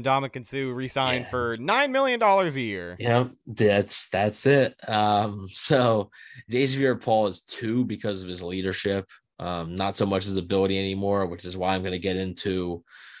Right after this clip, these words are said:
Speaker 2: what I would do. And, and there's three categories, actually. I, I do believe Will Gholston will be re-signed. I don't think he's going anywhere.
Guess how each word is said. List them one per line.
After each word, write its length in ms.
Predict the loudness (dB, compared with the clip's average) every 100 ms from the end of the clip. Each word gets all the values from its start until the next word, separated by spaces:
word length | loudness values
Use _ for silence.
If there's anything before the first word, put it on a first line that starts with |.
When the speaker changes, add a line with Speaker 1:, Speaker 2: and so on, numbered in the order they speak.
| -10
Speaker 2:
what 160 | 0 4
I 80 | 4
would 160 | 4
do. 460 | 4 4 4 2 -4
And, 280 | -6 -6 -2
and 100 | 0
there's 160 | 0 2
three 180 | 2
categories, 640 | 4 4 2 0 -4 -6 -6
actually. 400 | -6 -6 -8 -8
I, 280 | -6 -2 0
I 40 |
do 200 | 4 6
believe 280 | 8 6 6
Will 200 | 4 4
Gholston 400 | 4 2 2 -2
will 140 | -2
be 120 | 0 0
re-signed. 640 | -2 -2 -4 -4 -6 -10 -8
I 40 |
don't 180 | -6 -4
think 100 | -2
he's 120 | -4
going 240 | -2 -2 0
anywhere. 440 | 0 0 0 0